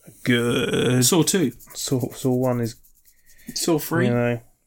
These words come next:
Speaker 2: Saw f-, Saw, Jigsaw's not bad. Um,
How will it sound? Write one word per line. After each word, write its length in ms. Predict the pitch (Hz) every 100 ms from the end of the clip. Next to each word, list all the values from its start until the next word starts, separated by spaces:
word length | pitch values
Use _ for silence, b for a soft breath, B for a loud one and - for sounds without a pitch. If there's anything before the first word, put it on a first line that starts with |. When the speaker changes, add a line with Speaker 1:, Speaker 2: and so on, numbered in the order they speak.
| _ - _ -
Speaker 2:
Saw 240 | - 170 139
f-, 260 | 127 - -
Saw, 260 | - - -
Jigsaw's 600 | 151 180 185 - 156 147
not 200 | 143 -
bad. 300 | 151 202 - _ _ _ _ _ _ _ _ _
Um, 380 | - 160 170 175